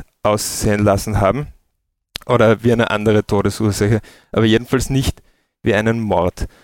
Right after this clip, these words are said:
Und dazu hast du uns heute eben Fälle mitgebracht, zwei aus den neunzehnhundertfünfziger Jahren, also schon sehr lang her, und einen aus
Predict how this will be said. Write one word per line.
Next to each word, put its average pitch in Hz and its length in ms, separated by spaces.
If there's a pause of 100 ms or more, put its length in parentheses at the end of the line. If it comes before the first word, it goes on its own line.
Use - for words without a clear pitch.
(140)
Und - 160
dazu 127 260
hast 127 140
du - 80
uns 123 140
heute 120 200
eben 117 160
Fälle 117 560
mitgebracht, 127 720 (140)
zwei 101 340
aus 117 140
den 113 160
neunzehnhundertfünfziger 117 1160
Jahren, 123 240
also 107 180
schon 110 140
sehr 110 180
lang 117 160
her, 104 300
und 120 120
einen 120 280
aus 117 180